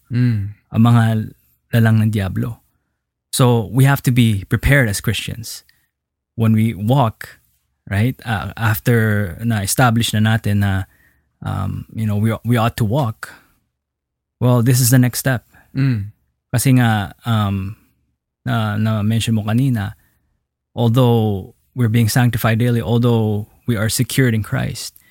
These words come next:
Speaker 2: hindi bi-, hindi ibig sabihin nun na hindi na tayo makakaranas ng, ng digmaan sa laman, digmaan,
Speaker 1: Exactly.
Speaker 2: you know,
Speaker 1: Yeah.
Speaker 2: when it comes to the devil and, and his, and his works.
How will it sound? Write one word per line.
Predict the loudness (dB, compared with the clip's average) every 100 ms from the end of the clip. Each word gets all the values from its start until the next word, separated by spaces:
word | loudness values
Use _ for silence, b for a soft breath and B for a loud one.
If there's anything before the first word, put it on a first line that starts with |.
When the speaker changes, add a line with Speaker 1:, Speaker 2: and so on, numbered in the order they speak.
| b b
Speaker 2:
hindi | 4 4 4
bi-, | 0
hindi | 2 4 4 2
ibig |
sabihin | 2 2 4 4 4 2 0 2
nun | 4 6
na |
hindi | 6 4
na | 2
tayo | 2 2 2
makakaranas | 2 0 0 0 2 4 4 2
ng, | -2 -2 b b b b _ _ _
ng | -4 -2 -2 -2
digmaan | 2 4 4 2
sa | 0 0
laman, | 2 2
digmaan, | 2 0 0 2 0
Speaker 1:
Exactly. | 0 0
Speaker 2:
you |
know, | 0 -2 -6 _
Speaker 1:
Yeah. | -10 -8 -6 -2
Speaker 2:
when | -2
it | 0
comes | 0 0
to | 0 0
the | 0 0
devil | 0 2 0
and, | 0
and | 0 0
his, | -2 -2
and | -4
his | -4 -4
works. | -6 -8 -12